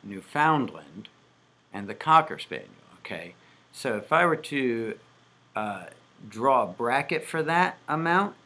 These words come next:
it's gonna go from here, so I'm gonna use a little dotted line. So here's the Cocker Spaniel, and I don't know how much he is,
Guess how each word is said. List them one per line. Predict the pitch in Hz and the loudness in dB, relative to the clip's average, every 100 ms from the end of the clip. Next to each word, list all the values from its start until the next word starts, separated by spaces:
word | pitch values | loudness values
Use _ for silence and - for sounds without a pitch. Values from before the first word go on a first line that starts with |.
| _ _ | _ _
it's | - - | -16 -8
gonna | - 208 | -4 -4
go | 151 156 | 0 0
from | 156 - 127 | 0 -2 -4
here, | 127 - 214 139 82 107 | -6 -4 0 0 -2 -8
so | 113 131 | -8 -6
I'm | 131 185 | -4 -6
gonna | 175 | -6
use | 139 120 | -4 -2
a | |
little | 120 117 104 | -2 -2 -2
dotted | - 110 101 85 | 0 2 2 -2
line. | 104 117 90 - | -4 -4 -4 -6
So | - 92 | -14 -12
here's | 117 147 143 | -6 -6 -6
the | 127 | -4
Cocker | 143 135 - - | 0 0 0 -8
Spaniel, | - 78 82 104 | -8 -10 -10 -6
and | 123 | -4
I | |
don't | 139 143 | -4 -4
know | 127 | -4
how | 123 | -4
much | 113 - | -6 -8
he | 110 131 | -4 -2
is, | 117 - - | -2 -6 -18